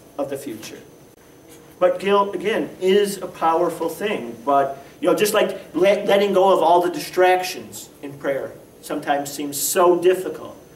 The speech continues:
You know, there can be that one thing, you know, in the past, or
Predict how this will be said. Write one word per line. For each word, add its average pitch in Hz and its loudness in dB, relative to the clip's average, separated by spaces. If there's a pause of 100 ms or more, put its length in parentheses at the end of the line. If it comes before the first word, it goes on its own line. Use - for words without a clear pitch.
(420)
You 151 -10
know, 151 0
there 160 2
can 160 -4
be 160 4
that 151 0
one 185 2
thing, 165 0 (640)
you 156 -10
know, 151 0
in 156 2
the 151 0
past, 160 -2
or 127 -10